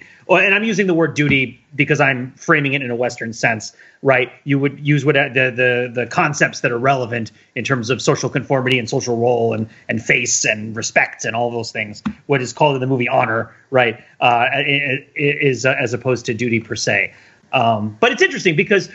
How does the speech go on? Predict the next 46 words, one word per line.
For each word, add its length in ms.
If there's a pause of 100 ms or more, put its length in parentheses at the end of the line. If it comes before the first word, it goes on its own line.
(140)
the 100
Mulan 400
story 320
doesn't 320
have 280
an 100
obvious 600
conclusion, 760 (280)
even 280
in 140
the 60
context 680
of 280
the 220
civilization 680
it's 160
from, 380 (180)
because 220
the 40
civilization 540
it's 80
from 200
has 100
been 100
around 160
for 140
thousands 340
of 80
years, 240
and 60
the 40
Mulan 280
story 220
keeps 180
getting 180
retold 320
all 100
the 80
time. 280 (340)
So, 680 (100)
uh, 640 (240)
you, 260
there's 160
not 280
one 200
authoritative 920